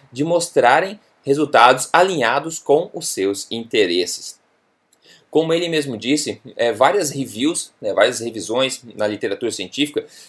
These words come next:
mostram que quando uma, uma empresa, né, de, de alimentos, da, uma indústria de alimentos,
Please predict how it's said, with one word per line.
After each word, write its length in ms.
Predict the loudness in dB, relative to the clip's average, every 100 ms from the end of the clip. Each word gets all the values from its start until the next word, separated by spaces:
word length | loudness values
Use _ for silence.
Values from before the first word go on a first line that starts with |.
| -20
mostram 480 | -2 2 2 0 -4
que 60 | -2
quando 240 | -2 -2
uma, 480 | 0 4 6 4 0 -6
uma 180 | -2
empresa, 640 | -2 -2 0 2 2 -4 -4
né, 240 | -8 -4 -4
de, 340 | -2 -4 -4
de 120 | -2
alimentos, 580 | -2 0 0 -2 -2 -14 -16
da, 380 | -6 -6 -6 -10
uma 120 | -12
indústria 400 | -10 -4 -4 -4
de 120 | -6 -4
alimentos, 320 | -2 -2